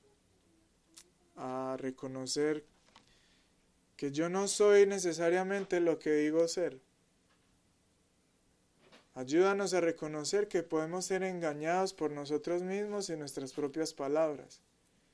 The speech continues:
Y que es posible que aquí haya personas que se llamen a sí mismas cristianos sin que realmente lo sean. En el nombre de Cristo,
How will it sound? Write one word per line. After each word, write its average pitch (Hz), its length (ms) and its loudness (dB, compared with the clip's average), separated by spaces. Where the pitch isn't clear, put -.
Y 139 160 -6
que 165 180 0
es 175 120 0
posible 208 840 2
que 143 120 -6
aquí 139 220 -4
haya 170 280 0
personas 156 580 -4
que 143 160 -8
se 135 220 -6
llamen 190 420 -2
a 202 60 -6
sí 180 180 -6
mismas 170 720 -8
cristianos 139 840 -8
sin 170 340 -4
que - 160 -4
realmente 143 600 -4
lo 135 160 -6
sean. 147 360 -10
En 143 200 -12
el 143 180 -10
nombre 185 380 2
de 175 160 4
Cristo, 151 560 -2